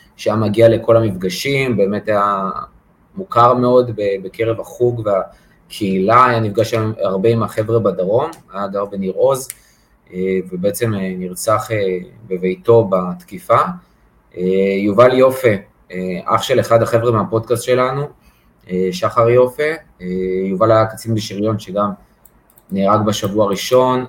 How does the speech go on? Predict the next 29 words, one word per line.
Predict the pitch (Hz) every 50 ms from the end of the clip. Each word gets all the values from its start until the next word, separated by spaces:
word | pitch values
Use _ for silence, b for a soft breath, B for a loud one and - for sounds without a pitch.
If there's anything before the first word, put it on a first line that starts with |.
| - -
אה, | 98 101 104 -
אורי | - 113 123 117
צ'רניחובסקי, | 120 117 113 110 104 - - 120 110 - - - 127 117 110
אוהד | 107 110 107
שהיה | - 117 110
מגיע | 104 101 95 101 110 110
להמון | 107 101 104 110 113 117
מפגשים, | 113 107 107 104 98 - - - 123 123 123 127 135 b b b b b b _ _ _ _ -
אה, | 90 95 95 95 98 95 98 95
ונרצח | 98 95 98 90 - - 113 107 - 107
במסיבה | 110 113 110 107 104 101 95 - - 95 95 107
של | 101 - 110
נובה, | 101 98 104 113 113 113 135 139 151 151 - - _ _ _ _ _
אה, | 90 90 90 90 - - 92 90 92 90 90 92 90 90 90 -
בסופר | - - - 107 - 107 101
נובה | 104 110 117 117 127
שם, | 123 - 139 139 147 156 - b b b b b b b b b b b b _ _ - - -
ונטע | 98 104 104 104 104 107 107 104 104 117 127 123 127 131 127
אפשטיין, | 123 123 - - 120 107 101 95 90 - - _ -
שהסיפור | - 101 95 92 90 - - 92 - 110 113
שלו | 113 - 127 120 120 117 110 104
התפרסם | 98 - - - 95 95 - 113 113 113
בכתבות, | 107 101 95 - 98 95 - 95 90 110 117 120 120 107 - - - - - _ _
אה, | - 87 87 87
שתים | - - 117 113
עשרה, | 104 - - 92
שלוש | - - 113 113 113
עשרה, | - - 104 95
כאן, | - - 113 113 117 117 117 117 117